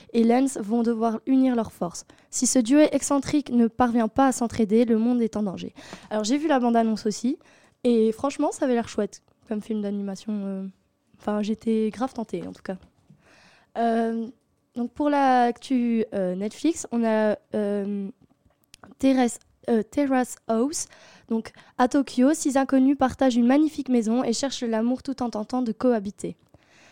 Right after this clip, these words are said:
Donc, c'est une télé-, euh, c'est une sorte de télé-réalité japonaise, donc il y a pas de scénario préétabli. Et, euh, apparemment, ça fonctionne beaucoup,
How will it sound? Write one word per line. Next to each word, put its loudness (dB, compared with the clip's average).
Donc, -2
c'est 0
une 4
télé-, 2
euh, 2
c'est -4
une -2
sorte 0
de 2
télé-réalité 2
japonaise, 0
donc -6
il 0
y 2
a 0
pas 0
de -6
scénario 0
préétabli. -2
Et, 6
euh, 0
apparemment, -2
ça -12
fonctionne -8
beaucoup, 4